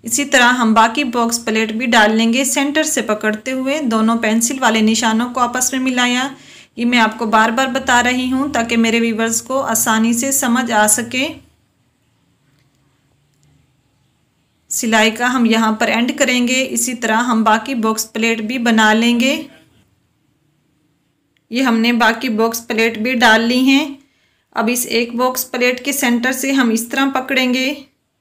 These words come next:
और इसका सेंटर करते हुए हम प्रेस करेंगे और इसे बिठा लेंगे। ये देखें, ऐसे ही दूसरी बॉक्स प्लेट का सेंटर किया और इसको प्रेस किया।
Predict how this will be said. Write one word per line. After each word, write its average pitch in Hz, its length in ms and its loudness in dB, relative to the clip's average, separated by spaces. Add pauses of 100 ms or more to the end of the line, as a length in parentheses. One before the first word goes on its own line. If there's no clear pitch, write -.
(2250)
और 220 120 -4
इसका 240 300 -2
सेंटर 254 480 2
करते 233 300 -2
हुए 240 260 0
हम 247 260 0
प्रेस 247 280 -2
करेंगे 269 460 0
और 220 200 0
इसे 240 300 -2
बिठा 240 380 2
लेंगे। 233 360 2 (4000)
ये 196 100 -8
देखें, 208 340 2
ऐसे 240 400 0
ही 254 180 0
दूसरी 220 380 -2
बॉक्स 240 300 0
प्लेट 247 340 -4
का 277 160 -4
सेंटर 277 420 -2
किया 269 380 0
और 220 200 -2
इसको 233 300 -4
प्रेस 247 360 -2
किया। 262 480 -2